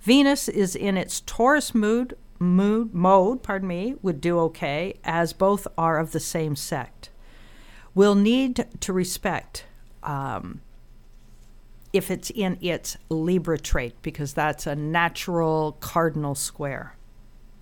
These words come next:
Okay, so we have, uh, covered the next four signs, and now I have some very interesting examples. And the first one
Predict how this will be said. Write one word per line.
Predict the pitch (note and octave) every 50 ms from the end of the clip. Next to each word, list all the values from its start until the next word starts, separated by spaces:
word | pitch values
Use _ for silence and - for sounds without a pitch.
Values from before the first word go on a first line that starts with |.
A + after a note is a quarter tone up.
| - - - - - - - - - - - - - - -
Okay, | C4 C#4 - - D#4+ F4+ D4 D3+ -
so | - - - A3 G3+
we | G3+ A3 C4+ D4 D4 C#4
have, | - - A#3 A3+ A3+ A3+ G#3+ G#3+ G#3+ A3+ C4+ E4+ F4 - - - - - - - - -
uh, | F#3+ F3+ F3+ F3 E3+ E3+ -
covered | - - - - G#3+ F#3+ G#3 A#3 D4 F4+ F4+ - - - - - - - - - - - - - - - - - - - - - - -
the | F#3 F3
next | F3 F3 E3+ - - - -
four | - - F#3+ F#3 F3
signs, | - - - F#3 E3+ E3 F3 G#3+ B3 B3+ B3+ - -
and | - F3 E3+ E3+ E3+
now | F#3 G3+ G#3 G3 G3+ A#3 - - -
I | D#3+ E3+ G#3+ C4
have | A3+ - C#3+ C#3 C#3 C#3+
some | - - - D3 C#3+ C3+
very | C3+ - - A#3 C4 G3 - - D#3 F#3 F#3 -
interesting | E3 D#3 E3 - - E3 - - - - C3+ C3+ D3 - - -
examples. | D#3 D#3 - - - - G3+ G#3+ A3 G#3 - - - - - - - - - - - -
And | D#3 D3 D3+
the | D3 D#3+
first | - - - - - D#4 F4+ G4 F#4+ - - - -
one | E3+ D3 C3+ - -